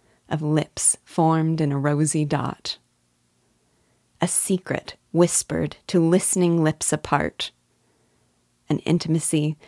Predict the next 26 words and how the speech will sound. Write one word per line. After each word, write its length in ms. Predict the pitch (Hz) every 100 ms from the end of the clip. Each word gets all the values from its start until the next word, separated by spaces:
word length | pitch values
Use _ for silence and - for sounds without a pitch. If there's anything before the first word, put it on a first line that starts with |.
| _
that 140 | 156 156
is 100 | 151
expressed 680 | - - 156 151 - - -
lips 520 | 156 160 180 - -
to 160 | - 165
lips 500 | 151 135 - - - - _ _ -
rather 400 | 156 143 135 135
than 240 | 143 143
whispered 440 | 151 - - 127
in 120 | 147 139
the 200 | 139 143
ear. 360 | 139 135 156 - _ _ _ _ _ _ _ _ _ _ _ _ -
A 60 | 165
moment 640 | 165 170 170 170 165 -
made 460 | 160 160 160 160 -
immortal 800 | 170 160 151 147 143 151 151 151 _ _ _
with 140 | 175 151
a 40 |
rush 460 | 147 156 160 - -
of 160 | 151
wings 480 | 151 156 156 160 156 -
unseen. 920 | 156 156 175 - 143 123 - - 160 - _ _ _ _ _ _ _ _ _ _ _ _
The 100 | 147
stopping 540 | - - 139 143 147
of 120 | 147 -
time 460 | 160 139 143 143